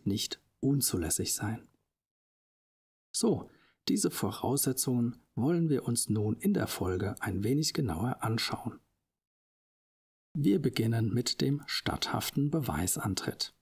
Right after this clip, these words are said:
Grundsätzlich ist erforderlich, dass die beweisbelastete Partei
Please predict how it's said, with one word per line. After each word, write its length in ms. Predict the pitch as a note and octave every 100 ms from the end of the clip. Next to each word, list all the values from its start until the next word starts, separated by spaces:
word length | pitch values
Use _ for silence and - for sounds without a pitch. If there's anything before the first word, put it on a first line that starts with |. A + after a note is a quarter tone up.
| _ _ _ _ _
Grundsätzlich 1000 | - F#2 F#2 F2+ - B2+ - F3 F3+ -
ist 160 | D3+
erforderlich, 840 | - - - C#3+ D3+ C#3 C3+ - - _ _ _
dass 280 | E3+ F3 -
die 180 | A2
beweisbelastete 1300 | G2 E2+ G#2 D#2 D3+ - - D3+ C#3 G2+ - - - -
Partei 800 | - G2 - - F#2+ F#2 C#3